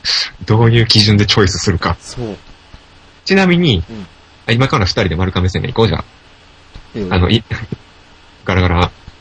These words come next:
Speaker 2: い、いらっしゃい。
Speaker 1: はい。で、俺は、
Speaker 2: うん。
Speaker 1: えっと、ぶっかけうどん冷たいの並で。
Speaker 2: あー。
Speaker 1: うん。
Speaker 2: じゃあ俺元々の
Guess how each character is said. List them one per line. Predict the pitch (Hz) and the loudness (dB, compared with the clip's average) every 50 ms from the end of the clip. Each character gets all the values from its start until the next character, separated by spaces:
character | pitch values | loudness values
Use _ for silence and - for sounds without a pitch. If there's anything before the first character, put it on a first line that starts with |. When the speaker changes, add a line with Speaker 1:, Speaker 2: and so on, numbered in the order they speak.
| - - - | -18 -14 -12
Speaker 2:
い、 | - | -12
い | - - - | -12 -14 -16
ら | 202 | -18
っ | 185 | -12
し | - | -10
ゃ | 208 | -10
い。 | 196 180 - - - - - - - - - - - | -10 -10 -12 -18 -20 -20 -20 -20 -20 -20 -20 -10 -4
Speaker 1:
は | 101 | -4
い。 | 107 101 - - - - - - - - - - - _ - | -4 -4 -4 -10 -20 -20 -20 -20 -20 -20 -20 -20 -16 _ -2
で、 | 107 | 0
俺 | 117 139 147 143 | 2 2 4 4
は、 | 143 127 90 80 78 78 | 4 2 2 0 -2 -6
Speaker 2:
う | 95 | -10
ん。 | - 165 - - - - - - - - - - - - - - - - _ _ - 87 | -14 -14 -16 -20 -20 -20 -20 -20 -20 -20 -20 -20 -20 -20 -20 -20 -20 -20 _ _ -10 -8
Speaker 1:
え | 85 | -8
っ | 85 _ - | -8 _ -10
と、 | - 85 85 85 85 85 | -8 -6 -4 -4 -2 0
ぶ | 92 113 | -2 -2
っ | |
か | 117 - 135 | 0 0 -2
け | 123 143 | 0 2
う | 165 160 | 2 2
ど | 113 | 2
ん | 92 | 2
冷 | 87 - 113 110 | 2 2 0 0
た | - 90 | 0 0
い | 82 | 0
の | 80 | 0
並 | 80 85 87 85 87 82 | 0 0 0 2 2 0
で。 | 82 - - - - - - - - | -2 -4 -8 -18 -20 -20 -20 -10 -6
Speaker 2:
あ | 117 | -4
ー。 | 113 110 110 107 104 101 95 95 92 90 87 87 85 - - | -2 -2 -2 -4 -6 -8 -10 -12 -12 -14 -16 -16 -12 -8 -6
Speaker 1:
う | 90 | -6
ん。 | - - - - - - - - - - - - - - - - - - - - - 175 | -6 -8 -12 -20 -20 -20 -20 -20 -20 -20 -20 -20 -20 -20 -20 -20 -20 -20 -20 -16 -8 -4
Speaker 2:
じ | 175 | -2
ゃ | 175 | 0
あ | |
俺 | 120 98 | 0 0
元 | 92 95 95 - | -2 -4 -6 -6
々 | 95 87 | -8 -10
の | 85 | -10